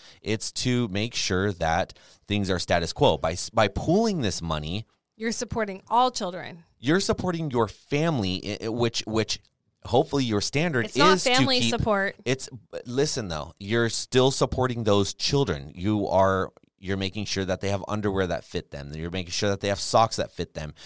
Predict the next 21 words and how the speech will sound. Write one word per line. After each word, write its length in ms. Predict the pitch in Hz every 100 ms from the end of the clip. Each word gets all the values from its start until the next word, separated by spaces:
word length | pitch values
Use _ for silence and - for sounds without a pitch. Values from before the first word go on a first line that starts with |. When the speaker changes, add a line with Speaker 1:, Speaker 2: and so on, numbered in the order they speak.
| - -
Speaker 1:
You're 120 | 101
making 300 | 107 110 120
sure 200 | 113 107
that 180 | 98 98
they 100 | 98
have 240 | 87 95 -
toothpaste 520 | - 151 - 80 -
to 60 |
brush 260 | 82 95 -
their 100 | 98
teeth 300 | - 156 -
with 180 | 78 -
and 140 | 90
a 20 | 87
toothbrush. 560 | - 160 - 69 -
You're 100 | 85
making 260 | 95 95 110
sure 220 | - 92
that 160 | 85 85
they 120 | 85
have 300 | 90 87 87